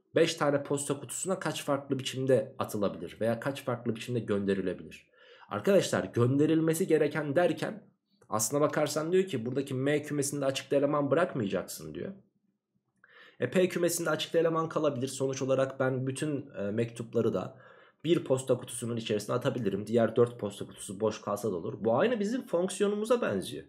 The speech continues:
E şimdi öğrencilere A kümesinden B kümesine kaç farklı fonksiyon tanımlanabilir dediğim zaman çok bir şey yapamıyorlar. Çünkü tanım bilmiyor çoğu. Tanım bilmiyor. Ama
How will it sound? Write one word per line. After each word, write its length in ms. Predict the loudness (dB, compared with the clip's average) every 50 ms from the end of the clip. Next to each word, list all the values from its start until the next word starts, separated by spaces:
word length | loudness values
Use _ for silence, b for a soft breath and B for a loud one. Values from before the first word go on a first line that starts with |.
| B B B B B B B -2
E 80 | -2
şimdi 500 | 0 0 0 2 2 2 2 2 -2 B B B B B
öğrencilere 920 | 6 6 8 8 6 4 4 2 4 4 6 6 6 4 4 2 -6 -6
A 220 | 0 2 2 2 2
kümesinden 640 | 0 -2 -2 -2 -2 -2 -4 -2 -2 -2 -2 2 4
B 160 | 4 4 4
kümesine 420 | 0 -2 -2 -2 -2 -2 -4 -4
kaç 240 | -2 -4 -4 -4 -2
farklı 300 | -2 -2 -2 -2 -6 -12
fonksiyon 520 | -2 -2 -2 -2 -2 -4 -2 -2 -2 -2
tanımlanabilir 720 | 0 -2 -2 0 0 0 0 0 -2 -2 -4 -4 -4 -4
dediğim 260 | -4 -2 -2 -2 0 0
zaman 260 | 0 0 0 -2 0
çok 240 | -2 -2 -2 -2 -6
bir 40 |
şey 140 | -4 -2 0
yapamıyorlar. 560 | 0 2 2 2 2 2 2 2 0 0 -2 -2
Çünkü 300 | -4 -4 -2 -2 -4 -2
tanım 340 | 2 2 2 2 2 0 0
bilmiyor 300 | 2 2 2 2 2 0
çoğu. 460 | 2 2 2 2 2 0 -4 -6 b b b b b _
Tanım 320 | -6 -4 -2 0 0 0
bilmiyor. 440 | 0 0 -2 -2 -4 -2 -2 -2 -4 -6 B B B B B B
Ama 380 | B 4 6 6 6 6 2 -4